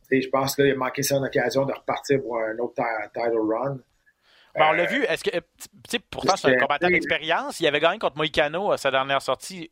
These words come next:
Speaker 2: tu sais, vraiment avec son kickboxing, là, tu sais, c'était, c'était vraiment, il avait dominé vraiment en combat debout, si je me rappelle bien.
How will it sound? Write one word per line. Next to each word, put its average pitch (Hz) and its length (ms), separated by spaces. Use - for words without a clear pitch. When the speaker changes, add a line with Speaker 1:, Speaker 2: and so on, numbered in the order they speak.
Speaker 2:
tu - 180
sais, 113 240
vraiment 127 460
avec 123 180
son 120 180
kickboxing, 131 640
là, 190 100
tu - 80
sais, 180 100
c'était, 127 200
c'était - 160
vraiment, 113 520
il 127 100
avait 113 160
dominé 120 360
vraiment 123 240
en 123 60
combat 123 260
debout, 131 640
si - 140
je 143 60
me 139 60
rappelle 123 280
bien. 135 340